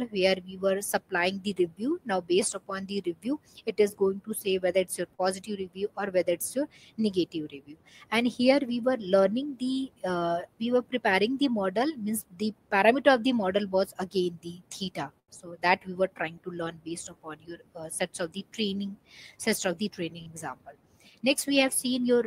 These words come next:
uh, difference, uh, the, uh, difference between your logistic regression and your linear regression, and what problem we are having in case of a linear regression, so that we can't extend it for your, uh, classification. Uh, so that also we have seen.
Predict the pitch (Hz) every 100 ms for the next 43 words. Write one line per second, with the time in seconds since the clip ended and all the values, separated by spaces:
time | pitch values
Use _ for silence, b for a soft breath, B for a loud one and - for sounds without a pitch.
0 | - 175 170 190 208 208 - 202 160 156
1 | 185 180 185 - 175 170 165 175 160 B
2 | B - 233 - 240 262 285 - - 208
3 | 214 226 220 214 170 160 185 - 247 240
4 | 240 240 254 262 - 190 220 240 240 233
5 | 226 240 233 214 240 - 302 - 202 190
6 | 240 - - 202 190 220 247 208 202 185
7 | 196 190 208 208 - 196 - 208 208 196
8 | 185 185 185 165 165 165 240 294 B B
9 | B B - 214 190 196 202 196 196 196
10 | - - 190 190 190 - 196 180 185 185
11 | - 175 165 220 170 - 220 208 170 190
12 | 285 - b b b _ - _ 170 170
13 | 170 - 202 208 - 190 190 214 196 202
14 | 196 - 240